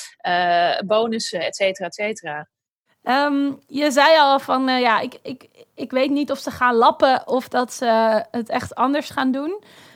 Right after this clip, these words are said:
Speaker 2: Maar, en we hebben het al een beetje over dat holistische systeem gehad.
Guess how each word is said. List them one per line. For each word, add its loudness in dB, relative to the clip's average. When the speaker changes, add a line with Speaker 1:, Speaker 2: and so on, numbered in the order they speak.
Speaker 2:
Maar, 2
en -10
we -4
hebben -2
het -6
al 2
een 2
beetje -4
over -6
dat -8
holistische -4
systeem -2
gehad. -2